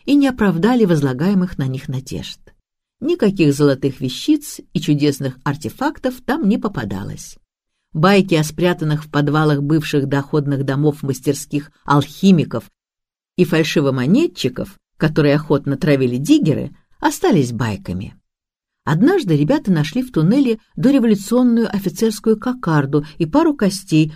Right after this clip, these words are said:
похожих на человеческие. Вот и весь улов. Аля была разочарована и поставила на опасном хобби крест.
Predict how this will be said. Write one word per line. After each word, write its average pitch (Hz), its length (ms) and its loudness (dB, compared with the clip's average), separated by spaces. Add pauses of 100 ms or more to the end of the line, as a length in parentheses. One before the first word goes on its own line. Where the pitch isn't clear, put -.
похожих 269 460 0
на 151 100 -2
человеческие. 113 880 -8 (360)
Вот 359 260 0
и 135 60 2
весь 208 260 2
улов. 104 400 -10 (880)
Аля 285 200 6
была 254 260 6
разочарована 202 880 0 (180)
и 320 100 0
поставила 214 580 0
на 151 160 0
опасном 151 480 -4
хобби 214 340 0
крест. - 640 -12